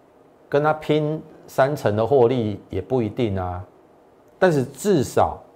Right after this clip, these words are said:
就今天而言，我卖在六十五块，对不对？因为它后来收六二二啊。你说我六十五卖得漂不漂亮？而且是盘前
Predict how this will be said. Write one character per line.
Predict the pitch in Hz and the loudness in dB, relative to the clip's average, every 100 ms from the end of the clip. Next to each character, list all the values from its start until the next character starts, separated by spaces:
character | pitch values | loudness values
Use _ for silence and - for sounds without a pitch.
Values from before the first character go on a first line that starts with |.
| _ _ _ _ _ | _ _ _ _ _
就 | - 185 | 2 2
今 | 156 - 151 151 | 2 0 0 0
天 | - 143 139 139 | 0 2 2 -2
而 | 98 92 107 | -2 0 -2
言， | 98 87 76 85 - _ _ _ _ _ _ _ - | -4 -4 -6 -12 -14 _ _ _ _ _ _ _ -6
我 | 101 | -2
卖 | 107 143 | 2 2
在 | 143 | 2
六 | 143 123 | 4 2
十 | 101 110 | 2 -2
五 | 110 | -2
块， | 82 101 | 0 0
对 | 98 | 0
不 | 92 | 0
对？ | 101 95 | 0 0
因 | 143 | -2
为 | 139 | 0
它 | 143 | 2
后 | 139 143 | 6 6
来 | 107 | 6
收 | 98 117 | 4 4
六 | 117 110 | 4 4
二 | 107 | 4
二 | 104 101 95 87 | 4 4 0 -2
啊。 | 80 - - _ _ _ _ _ _ _ _ _ _ _ _ _ - - | -8 -14 -20 _ _ _ _ _ _ _ _ _ _ _ _ _ -16 -2
你 | 139 | 0
说 | 120 160 | 4 4
我 | 127 | 6
六 | 139 | 6
十 | 123 | 4
五 | |
卖 | 107 113 | 0 0
得 | 104 | 0
漂 | 98 104 | 2 2
不 | 95 | 2
漂 | 101 | 0
亮？ | 101 104 | 0 0
而 | 147 | 2
且 | 156 | 2
是 | - | 2
盘 | - 113 127 | 2 2 2
前 | 131 101 98 | 0 0 0